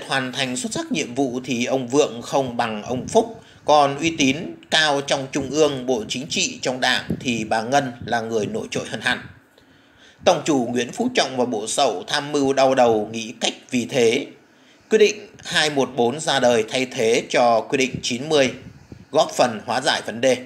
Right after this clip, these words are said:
Quy định hai một bốn tiêu chuẩn Tổng Bí thư chỉ yêu cầu hoàn thành tốt nhiệm vụ. Ở phần uy tín, yêu cầu phải là người có uy tín cao trong Trung ương, Bộ Chính trị, trong toàn Đảng và nhân dân,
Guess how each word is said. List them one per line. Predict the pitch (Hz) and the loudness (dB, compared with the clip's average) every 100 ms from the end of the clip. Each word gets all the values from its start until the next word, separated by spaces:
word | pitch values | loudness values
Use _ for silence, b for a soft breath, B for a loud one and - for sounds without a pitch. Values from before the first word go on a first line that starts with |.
| - 104 _ _ _ b b b b b | -12 -16 _ _ _ b b b b b
Quy | 247 | 0
định | 240 | 0
hai | 190 190 | 2 0
một | 175 151 | 0 0
bốn | 131 175 | 2 2
tiêu | 202 165 - | 0 0 2
chuẩn | 143 110 107 | 2 2 0
Tổng | 135 107 110 | 0 0 -4
Bí | 117 131 | -4 -2
thư | 185 180 156 135 - B B B | -2 0 0 -2 -6 B B B
chỉ | - 147 110 | 0 0 2
yêu | 135 147 135 | 2 4 4
cầu | 131 123 110 - | 4 4 2 -6
hoàn | 135 123 | -8 -4
thành | 127 | -2
tốt | 113 214 | 0 -2
nhiệm | 147 123 | -2 -2
vụ. | 151 131 - - - | -2 -2 -8 -20 2
Ở | 131 107 | 4 4
phần | 135 127 | 2 0
uy | 135 | 0
tín, | 139 143 127 165 | 0 0 0 -2
yêu | 185 143 | 0 0
cầu | 135 120 110 | 4 2 2
phải | 110 101 | 0 -4
là | 107 | -4
người | 117 110 | -2 -2
có | 104 | -2
uy | 147 139 | -4 -4
tín | 113 123 - | -6 -10 -2
cao | 135 120 | 0 0
trong | 117 123 120 | 0 -4 -2
Trung | 127 127 | -6 0
ương, | 151 139 120 113 | 2 2 0 -4
Bộ | 101 | -6
Chính | 82 139 | -6 -8
trị, | 143 196 139 - - | -2 -2 -2 -10 -2
trong | 127 120 113 110 B B - | 0 0 -8 -12 B B -2
toàn | 139 135 | 2 2
Đảng | 127 120 101 104 | 4 2 0 -2
và | 117 107 101 | 0 0 -2
nhân | 117 123 | -4 2
dân, | 151 143 | 2 2